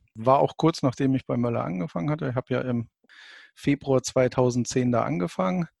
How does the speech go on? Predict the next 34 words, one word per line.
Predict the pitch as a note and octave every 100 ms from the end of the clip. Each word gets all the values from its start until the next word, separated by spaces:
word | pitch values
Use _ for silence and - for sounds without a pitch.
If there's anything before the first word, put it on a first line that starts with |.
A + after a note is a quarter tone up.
| _ -
Und | D3+ C#3+ C#3+ C#3+ D3 -
im | D3 C#3+ C#3+ -
August | C3 C3 - E3+ E3+ -
zweitausendzehn | - C#3 C3+ C#3 B2+ B2+ A#2 C3+ C#3 C#3
haben | B2
wir | B2
dann | B2 A#2+
ja | A#2+
auch | B2+
schon | - B2
die | A#2 A#2
Vertretung | A2+ A#2+ - B2 A#2+ B2 A#2
für | - - B2+ B2 A#2+ A#2 -
Fluke | - C#3 C3+
übernommen. | C#3 B2 A#2 A2+ D3+ D#3+ - -
Und | C3+ A#2 A#2 - -
dann | A#2 B2
ging | A2 C3+ D#3
das | C#3 B2+ A#2
los. | A#2+ G#2+ - -
Meine | C3 - -
eigentliche | - C#3 D3+ D3 - C#3 C3
Aufgabe | C#3 C3+ - B2+ B2
war, | B2 B2 B2+ - - - -
ich | - B2+ - - -
sollte | A#2 C3 D#3+ - C#3
als | C3 A#2+ -
Techniker | C#3+ C#3 D3 C3+ C3+
im | A#2
Innendienst | B2 D#3 D#3+ E3 D3+ C#3
da | B2
Fragen | - B2 D3+ E3+
beantworten | D#3+ D#3 - D3+ -
können. | - D#3+ D#3+